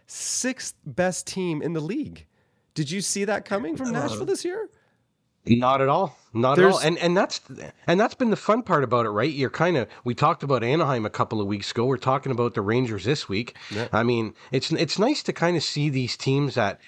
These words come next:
Speaker 2: you don't wanna say they're coming out of nowhere, but I mean, I guess they're coming out of the woodwork a
Speaker 1: Kinda
Speaker 2: little
Speaker 1: a
Speaker 2: bit.
Speaker 1: little
Speaker 2: Like,
Speaker 1: bit.
Speaker 2: they, we, we, we, we've kinda, we've kinda seen these teams, you know, a little bit of up and comers,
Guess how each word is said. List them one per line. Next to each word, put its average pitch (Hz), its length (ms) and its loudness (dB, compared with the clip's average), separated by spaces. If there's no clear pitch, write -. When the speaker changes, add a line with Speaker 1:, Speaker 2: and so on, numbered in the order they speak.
Speaker 2:
you 151 120 4
don't 226 140 4
wanna 247 140 2
say 160 240 -2
they're 156 100 0
coming 143 460 0
out 113 240 0
of 98 100 -4
nowhere, 107 680 0
but 135 400 2
I 135 140 2
mean, 143 360 2
I 120 100 -2
guess 170 260 -2
they're 107 160 0
coming 151 280 2
out 170 120 4
of 170 40 2
the 175 80 4
woodwork 196 340 4
a 160 120 6
Speaker 1:
Kinda 233 200 4
Speaker 2:
little 117 100 2
Speaker 1:
a - 20 2
Speaker 2:
bit. - 80 4
Speaker 1:
little 117 360 6
Speaker 2:
Like, 107 60 -2
Speaker 1:
bit. 185 160 4
Speaker 2:
they, 220 60 4
we, 147 120 4
we, 151 380 0
we, 147 160 0
we've 151 240 0
kinda, 185 320 2
we've 139 240 -6
kinda 180 240 2
seen 170 340 0
these 147 220 0
teams, 151 400 0
you 131 80 2
know, 139 120 2
a 143 40 2
little 143 180 0
bit 143 140 -2
of 123 120 -2
up 139 180 0
and 139 100 -2
comers, 123 420 0